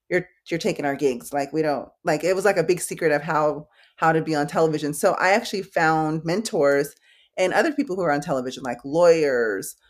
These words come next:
um, some other, like, anchors or reporters. So I think that in, in your journey a-, as whether it's all in nursing or in growing your podcast in the social media world or even media,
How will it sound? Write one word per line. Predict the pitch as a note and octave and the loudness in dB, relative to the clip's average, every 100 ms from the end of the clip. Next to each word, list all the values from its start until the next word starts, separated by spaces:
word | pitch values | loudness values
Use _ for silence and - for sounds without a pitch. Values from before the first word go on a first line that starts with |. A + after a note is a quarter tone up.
| _ - | _ -8
um, | C#3+ C#3 B2+ B2+ B2+ B2 C#3 - _ - _ _ _ - | -2 0 -2 -4 -8 -10 -12 -16 _ -20 _ _ _ -2
some | F3 D#3 | 2 2
other, | D#3+ D#3+ D3+ | 4 4 4
like, | D3+ C#3+ - _ _ _ - | 2 0 -10 _ _ _ -2
anchors | F3+ F3+ E3+ D3+ D3 C#3+ | 0 0 -2 0 0 0
or | C#3+ | -2
reporters. | C#3+ C#3+ F#3+ E3+ C#3+ C3+ C#3+ | -2 -2 0 2 2 -2 2
So | F#3 D#3+ D#3+ - _ - | 4 2 0 -16 _ -2
I | A3 | 0
think | A3 A3+ G#3+ G#3+ E3 | 0 -4 -2 -6 -4
that | D#3+ D#3 C#3 - _ _ _ - | 0 2 0 -4 _ _ _ -4
in, | F#3 F#3+ F#3+ F3+ E3+ - - - | 0 0 -2 -6 -6 -10 -14 -4
in | F#3 F#3 | -2 2
your | E3 | 2
journey | D#3 - F3 F3 D#3+ D#3 D3 - | 0 2 2 2 2 0 -2 -6
a-, | - D3 - - | -4 -4 -4 0
as | D3+ C#3+ C#3+ - _ _ _ | 0 0 -4 -14 _ _ _
whether | F3+ E3+ D#3 | 0 2 2
it's | D#3 | 0
all | - D#3+ B2+ | -2 -2 0
in | E3 | 0
nursing | E3 E3 - E3+ - | 0 -2 -4 -4 -2
or | D3 D3 D3 | 0 2 0
in | - D#3+ | -2 -4
growing | D#3+ D3+ D3+ | 0 0 0
your | D3 | -4
podcast | - D3 C#3+ - D3 C3+ D3+ - | -2 -2 -2 -4 -4 -4 -4 -8
in | C#3+ | -8
the | C3+ | -8
social | - D3 D3 D3 | -8 -6 -6 -6
media | C#3+ C#3+ | -4 -4
world | C3+ C#3 C3+ C3+ | -2 0 2 0
or | |
even | C#3 C#3+ C#3+ | -2 0 0
media, | D3 D3 C#3 C3 | 0 2 0 -2